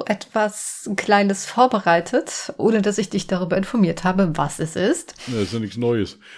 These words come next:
Speaker 1: Ja,
Speaker 2: Aber
Speaker 1: so
Speaker 2: mach
Speaker 1: wie
Speaker 2: mal.
Speaker 1: immer. Aber vielleicht kennst du dieses Format schon, das ist natürlich, ähm, abgeguckt, ja, wie immer. <laughs> Kennst du, sie ist eine zehn von zehn, aber?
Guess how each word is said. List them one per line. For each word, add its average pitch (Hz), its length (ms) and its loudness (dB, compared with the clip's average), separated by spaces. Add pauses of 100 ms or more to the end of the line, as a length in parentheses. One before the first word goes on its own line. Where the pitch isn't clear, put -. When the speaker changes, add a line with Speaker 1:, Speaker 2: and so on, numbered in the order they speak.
Speaker 1:
Ja, 165 140 6
Speaker 2:
Aber 123 80 8
Speaker 1:
so 120 100 4
Speaker 2:
mach 180 80 2
Speaker 1:
wie - 20 0
Speaker 2:
mal. 190 140 4
Speaker 1:
immer. 190 300 0 (520)
Aber 220 140 2
vielleicht 208 280 2
kennst 247 240 0
du 254 60 -2
dieses 220 240 -4
Format 208 340 0
schon, 202 340 0
das 196 120 -4
ist - 160 -6
natürlich, 190 560 -2
ähm, 170 600 -2 (200)
abgeguckt, 190 760 -2
ja, 175 460 0
wie 190 280 2
immer. 190 360 4 (720)
<laughs> - 720 -16
Kennst 285 340 0
du, 330 320 2 (540)
sie 208 160 6
ist - 180 2
eine 233 220 2
zehn 226 260 -2
von 208 180 -2
zehn, 202 500 0
aber? 185 600 -2